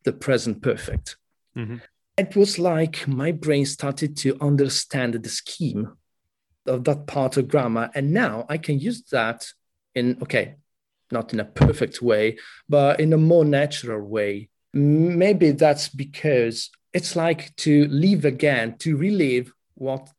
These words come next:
Speaker 1: the mechanics of the human mind do when start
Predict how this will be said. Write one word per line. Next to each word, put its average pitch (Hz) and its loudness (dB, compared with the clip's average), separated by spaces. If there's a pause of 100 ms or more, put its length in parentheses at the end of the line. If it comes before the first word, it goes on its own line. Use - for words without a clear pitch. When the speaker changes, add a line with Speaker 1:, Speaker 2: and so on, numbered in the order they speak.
(160)
Speaker 1:
the 123 -6
mechanics 127 -2
of 117 -4
the 127 0
human 123 2
mind 123 -2 (1000)
do 160 8
when 131 2
start 131 -4